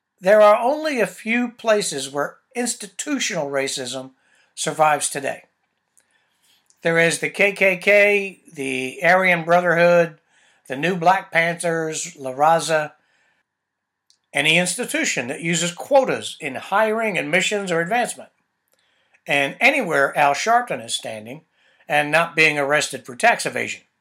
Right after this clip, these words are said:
That last one is a twofer. In the rest of society, we have two obvious types of individual racists.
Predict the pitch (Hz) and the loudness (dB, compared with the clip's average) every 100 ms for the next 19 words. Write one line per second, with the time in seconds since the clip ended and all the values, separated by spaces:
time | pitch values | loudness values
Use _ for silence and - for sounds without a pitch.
0 | _ _ _ _ _ _ _ _ _ _ | _ _ _ _ _ _ _ _ _ _
1 | _ _ _ 165 170 170 180 - 139 123 | _ _ _ 0 2 4 4 0 -6 -8
2 | 120 - 196 175 101 _ _ _ _ _ | -10 -6 -6 -6 -16 _ _ _ _ _
3 | _ _ _ _ _ _ _ _ _ _ | _ _ _ _ _ _ _ _ _ _
4 | _ _ _ _ _ _ _ _ _ _ | _ _ _ _ _ _ _ _ _ _
5 | _ _ _ _ _ _ _ _ _ _ | _ _ _ _ _ _ _ _ _ _
6 | _ _ _ _ _ _ - 196 202 262 | _ _ _ _ _ _ -10 -4 2 2
7 | 262 185 175 - 175 160 113 123 _ _ | 2 -2 -2 4 4 4 -2 -14 _ _
8 | _ _ _ _ _ _ _ _ _ _ | _ _ _ _ _ _ _ _ _ _
9 | _ _ _ _ - 175 170 - 262 247 | _ _ _ _ -2 2 2 0 -4 -2
10 | 185 208 196 175 170 - - 214 - - | -2 -2 -2 -6 -6 -10 0 0 0 -10
11 | - 131 - 180 180 160 196 175 143 117 | -10 -14 -6 -4 -4 -2 0 0 -4 -8
12 | 117 107 - - - | -12 -12 -12 -10 -12